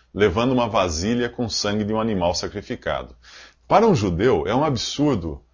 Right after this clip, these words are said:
dizer que alguém que não seja um sacerdote possa entrar no Santo dos Santos. É impossível entender isso se você conhecer apenas as coisas velhas do Antigo Testamento e não as coisas novas, reveladas com a vinda, morte e ressurreição de Jesus.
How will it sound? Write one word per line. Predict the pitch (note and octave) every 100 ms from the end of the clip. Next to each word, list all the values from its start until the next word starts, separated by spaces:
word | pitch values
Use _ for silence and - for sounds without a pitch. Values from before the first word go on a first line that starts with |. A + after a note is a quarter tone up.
| _ _
dizer | E2+ G2+ E2+ A#2 A2+
que | A#2+
alguém | G#2 F2+ B2 F#3
que | E3
não | C#3 A#2
seja | - G2 F#2
um | G#2
sacerdote | - D3+ - G2 E2 B2 D3+ - _ _ _ _ -
possa | C3 D3 -
entrar | C#3+ - G#2+ A2
no | B2+
Santo | - G2 F#2+ B2
dos | C#3
Santos. | E2+ D#2 - - _ _ _ - - -
É | -
impossível | G#3+ B3+ - B3+ G#3+
entender | G3 D3+ B2 A#2 A#2+
isso | E3+ D#3+
se | -
você | D3 C#3+ - D3+
conhecer | C#3 A2+ - A#2+
apenas | F#2+ C3 C3+ A#2+
as | G#2+
coisas | C3 A2+ G#2
velhas | F2 G#2 A2 F#2 D#2+
do | F#2+
Antigo | E2+ F#2+
Testamento | G2+ G#2+ - G#2+ G#2+ C3
e | C#3+
não | A#2+ D#3
as | D3
coisas | D3+ D3+ D3+
novas, | A2 B2+ E3 F#2 C#2+ C2+
reveladas | E2+ F#2 A2 E2+ F2+ A2+ B2+
com | -
a | A2+
vinda, | E2+ F2 A#2+ C#3 C3
morte | G2 F2 G2+ A2+ -
e | B2 G2
ressurreição | F2+ F#2+ - G2+ F#2+ - F#2
de | E2+
Jesus. | G2+ F2 C2+ - -